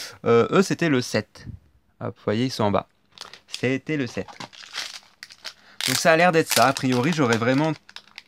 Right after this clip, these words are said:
j'aurais pas de double, donc c'est vraiment cool. Après, je, enfin, je sais pas si c'est, du coup, cette boîte, comment c'était obtenu, parce que ça s'achetait pas comme, enfin, il me semble pas que les gens pouvaient acheter des boîtes.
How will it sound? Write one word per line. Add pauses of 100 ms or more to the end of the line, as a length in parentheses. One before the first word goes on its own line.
(600)
j'aurais
pas
de
double,
donc
c'est
vraiment
cool.
Après,
je,
enfin,
je
sais
pas
si
c'est,
du
coup, (420)
cette
boîte,
comment
c'était
obtenu,
parce
que
ça
s'achetait
pas
comme,
enfin,
il
me
semble
pas
que
les
gens
pouvaient
acheter
des
boîtes.